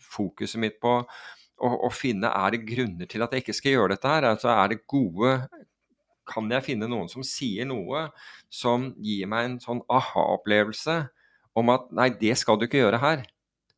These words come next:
Det skal du, altså, nå snakker jeg ikke om Nvidia, men, men sånn generelt er det, altså, finnes det, vi, vi ønsker, og dette er menneskelig natur, vi ønsker å høre ting som bekrefter vår, vårt eget syn. Og vi er nødt til å, å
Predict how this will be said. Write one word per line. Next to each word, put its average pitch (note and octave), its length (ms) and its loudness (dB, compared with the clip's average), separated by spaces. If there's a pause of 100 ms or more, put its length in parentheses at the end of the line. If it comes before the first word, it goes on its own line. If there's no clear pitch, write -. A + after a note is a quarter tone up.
(100)
Det C3 140 6
skal G#2 180 4
du, A2 140 0
altså, A#2+ 260 2
nå B2 140 4
snakker A2+ 240 2
jeg F#2+ 80 -2
ikke A2+ 80 0
om A2+ 60 0 (180)
Nvidia, G#2+ 340 -2
men, A#2 220 -4 (100)
men A2+ 240 -4
sånn A#2+ 160 -2
generelt C3 400 0
er G#2+ 240 2
det, A#2+ 100 0 (380)
altså, C3+ 140 2 (580)
finnes G#2+ 460 -4
det, C3+ 80 -16 (340)
vi, C#3+ 380 0
vi D#3 240 0
ønsker, E3+ 560 -2
og C#3 180 0
dette - 240 -2
er C3 300 6
menneskelig A#2 680 -2
natur, D#3 320 2
vi D3+ 160 4
ønsker A#2+ 640 0
å B2+ 160 2
høre B2 320 6
ting G2+ 160 2
som A2+ 160 -4
bekrefter - 460 -4
vår, C3 180 0
vårt B2+ 220 2
eget A2+ 260 -2
syn. D#3+ 280 -2 (720)
Og B2 100 2
vi D3+ 80 8
er D3+ 80 4
nødt - 240 0 (140)
til C3 160 2
å, - 100 4
å A#2+ 160 6